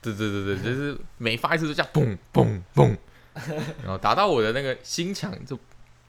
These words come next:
Speaker 2: 他没有想过他发了，
Speaker 1: 不复存在。
Speaker 2: <laughs> 就他发了一分钟的限时，你可能要难过几个晚上。就那时候，
Speaker 1: 对啊。
Speaker 2: 我们的小组就改名了。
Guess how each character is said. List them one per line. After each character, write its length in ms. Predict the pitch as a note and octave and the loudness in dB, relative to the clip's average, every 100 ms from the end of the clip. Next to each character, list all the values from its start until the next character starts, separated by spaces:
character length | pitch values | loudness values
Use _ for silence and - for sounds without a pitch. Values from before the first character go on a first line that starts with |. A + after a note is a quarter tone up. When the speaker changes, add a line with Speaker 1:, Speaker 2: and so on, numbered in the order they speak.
| _ - - - - - | _ -20 -20 -20 -20 -10
Speaker 2:
他 100 | D3+ | -8
没 140 | F3 | -4
有 100 | D#3+ | -4
想 200 | D#3+ C3+ | -2 -4
过 140 | B2+ C#3+ | -2 0
他 60 | |
发 60 | A3+ | 2
了， 40 | |
Speaker 1:
不 60 | F#3 | 6
复 60 | C#3 | 6
存 120 | C3+ | 8
在。 280 | F3+ C3+ - - - G3 G3+ | 10 10 8 2 6 8 8
Speaker 2:
<laughs> 380 | F4 F#4 B3+ B3 | 6 2 2 -2
就 80 | |
他 180 | D#3 F3 | 0 -2
发 240 | F3 E3+ E3+ | 2 4 4
了 280 | D3+ C#3+ D3 - - - - - - - - | 4 2 -2 -10 -20 -20 -20 -20 -20 -20 -12
一 100 | D#3+ | -8
分 220 | D#3 D3+ | -4 -2
钟 180 | C#3+ C#3 | -2 -4
的 60 | C3 | -2
限 260 | C#3 B2 | -4 -4
时， 160 | A2+ - - D3 - - - - - | -6 -12 -18 -20 -20 -20 -20 -20 -18
你 120 | C3 | -12
可 120 | C3+ | -8
能 100 | B2 | -8
要 120 | A#2+ B2+ | -6 -6
难 200 | A2+ A2 | -8 -8
过 520 | A#2 A#2 A2+ A2 - A2 - - - - - - - - - - | -6 -6 -6 -8 -14 -16 -16 -18 -20 -20 -20 -20 -20 -20 -20 -18
几 140 | A#2 | -12
个 80 | A2 | -8
晚 200 | A2+ G2+ F#2+ | -6 -8 -12
上。 160 | G#2+ G2 - A2 - - | -16 -16 -14 -14 -14 -10
就 100 | C#3+ | -4
那 120 | E3 | -2
时 120 | D#3+ | 0
候， 300 | D3 D#3+ D#3 | 0 2 0
Speaker 1:
对 40 | D3 | 0
啊。 40 | |
Speaker 2:
我 80 | C3 | -4
们 100 | C3 | -2
的 80 | C3 | -2
小 220 | C3+ C#3 | 2 0
组 420 | C#3+ C#3 B2 A2+ - - - | 0 -4 -6 -10 -14 -20 -12
就 100 | C3+ | -4
改 160 | B2 | -2
名 200 | A2 F#2+ | -4 -10
了。 140 | F#2+ | -14